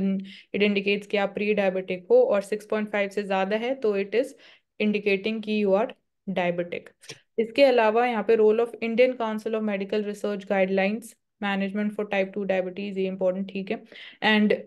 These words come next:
यहाँ पे कंसर्न यही है कि और भी बाकी टेस्ट एग्जिस्ट करते हैं जब हम डायबिटीज को डिटेक्ट करने या डायग्नोज करने की बात करते हैं। तो चैलेंज यही है कि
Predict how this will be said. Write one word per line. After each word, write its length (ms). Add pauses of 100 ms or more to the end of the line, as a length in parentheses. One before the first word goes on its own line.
यहाँ 300
पे 80
कंसर्न 580
यही 240
है 200 (300)
कि 380
और 260
भी 180
बाकी 340
टेस्ट 340
एग्जिस्ट 460
करते 340
हैं 100
जब 180
हम 220
डायबिटीज 720 (520)
को 100
डिटेक्ट 380
करने 220
या 100
डायग्नोज 440
करने 240
की 80
बात 260
करते 280
हैं। 180 (420)
तो 400 (100)
चैलेंज 400
यही 260
है 140
कि 420